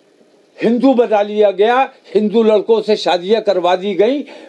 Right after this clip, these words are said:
मैं ये पूछता हूं, जब दस लाख मुसलमान लड़कियां हिंदू समाज में चली गई, हिंदू लड़कों से शादियां कर ली, तो कम से कम दस लाख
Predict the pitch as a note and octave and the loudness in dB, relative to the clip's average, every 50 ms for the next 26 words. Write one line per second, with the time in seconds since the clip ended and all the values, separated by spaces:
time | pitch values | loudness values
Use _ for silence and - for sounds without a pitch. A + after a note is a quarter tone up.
0 | - C#3+ D#3+ F#3+ A#3+ C4 C4 C#4+ C#4 - A3 A#3+ G3+ - - C#4 A#3+ B3+ C#4+ C4 | -10 -4 -2 0 0 0 0 -4 -4 -4 -4 -6 -6 -2 -2 -2 0 0 -2 -2
1 | A#3+ C4 A3 E3+ - - C#4+ C4 - A#3+ D4 C#4+ C#4+ C#4+ - G3 A3 A3+ G#3+ - | -4 -4 -4 -4 -2 -2 -2 -2 -2 -2 -2 0 0 0 -2 -4 -6 -6 -4 -2
2 | F#3+ G3+ A3+ G#3 A3+ B3 B3 A#3 A3 G#3+ F#3+ D3+ F3 G3 A#3+ B3+ C#4+ C4+ - - | -2 -2 -2 -2 -2 -2 0 2 0 0 0 -2 -2 -2 0 0 0 -2 -6 -12
3 | - - - - _ _ - - F#3+ A#3 D4 E4 D#4+ A#3+ A3 A#3+ A#3+ A#3 A3+ A3+ | -20 -20 -20 -20 _ _ -8 -4 -4 -2 0 0 0 0 0 -2 0 0 -2 -2
4 | G#3 G3+ G#3 - - F#3+ F3 F3+ F3+ F3+ A3+ C4+ C4 G#3 E3+ G#3+ G#3+ G3+ A3 B3+ | -2 -2 -2 0 0 0 0 0 2 2 0 0 0 -4 -4 -4 -4 -2 0 2
5 | A#3 G#3 G3 F#3+ E3 - C#4 C#4+ A#3 A#3 C4 G#3+ - F#3+ G3+ F#3 F#3 G3+ G#3 G3 | 2 2 2 2 0 0 -2 0 0 -2 -2 -2 -2 -2 -2 -2 -2 0 0 0
6 | E3 F3 E3 D#3 F#3+ A#3 D4 D#4 C4 - - - - - - - - _ - - | 0 -2 -2 -2 -2 -2 -2 -2 -2 -6 -10 -16 -20 -20 -20 -20 -20 _ -2 2
7 | C4+ D4 C#4+ - _ _ _ _ _ - A3 A3+ C4 A#3+ - - D#4 D#4 D4+ - | 2 2 2 -2 _ _ _ _ _ -2 -2 0 -2 -4 -2 0 0 0 0 0
8 | C#4 D4 D#4 C4+ G3 C#3 - A3 A#3+ A#3 - A3+ A#3+ G3+ A3 A#3 C4 C#4+ C#4+ | -4 -4 -4 -6 -6 -2 0 0 0 0 -2 -4 -2 0 0 0 0 -2 -4